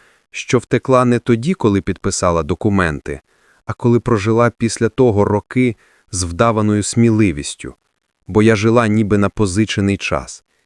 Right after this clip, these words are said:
і кожен день думала про тебе, хотіла прийти, але не мала права вторгатися в твоє життя,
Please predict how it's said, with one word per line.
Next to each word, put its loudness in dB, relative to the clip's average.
і -6
кожен 2
день 4
думала 2
про -8
тебе, -6
хотіла 0
прийти, -2
але 2
не 4
мала 4
права 0
вторгатися -2
в -14
твоє -4
життя, -2